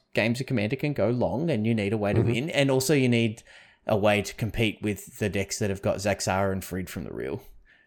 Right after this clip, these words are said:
Speaker 1: and, and
Speaker 2: Yep.
Speaker 1: or, you know, Coat of Arms and one one flying insects with Wheel of
Speaker 2: Hey, one,
Speaker 1: Fortune.
Speaker 2: one ones, mate. <laughs>
Speaker 1: Y-, yeah, yeah. Well,
Speaker 2: I drew, I drew my deck. I pl-, <laughs> I played two creatures and drew my deck. <laughs> So, yeah.
Speaker 1: Exactly, yeah. So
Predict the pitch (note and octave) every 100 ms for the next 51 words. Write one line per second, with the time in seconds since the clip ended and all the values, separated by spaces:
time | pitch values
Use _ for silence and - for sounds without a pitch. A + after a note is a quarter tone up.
0 | _ - G2+ - G2+ F#2+ F#2 - - -
1 | G2+ F#2+ F#2+ F2 _ - G2 F2+ - _
2 | - - G2+ G2 G2 G2 G2 G#2 F#2+ F#2
3 | F2+ - _ F#2 F2+ G2 F#2 - F#2+ G2
4 | F#2+ F#2+ F#2+ - - - - _ _ _
5 | A2+ F#2+ F2 G2 G2 F#2+ G#2+ A2 F2+ A2
6 | G#2+ F#2+ G2 G2+ G#2+ - - - G3 -
7 | G3 - - F3 C3 F#2+ - E3 - -
8 | D3 E3 E3+ - D3 D#3 C#3+ D3 D3+ C#3
9 | A#2+ B2 F#2 G#2+ - B2 - D#3+ - C#3
10 | C3 C#3 - C3 F#2+ F#2+ F#2 F2 E2+ C#2+
11 | - - - - - - - F3+ E3 B2+
12 | C#3 - F#2+ B2 A2+ F2 - - D3 B2+
13 | B2+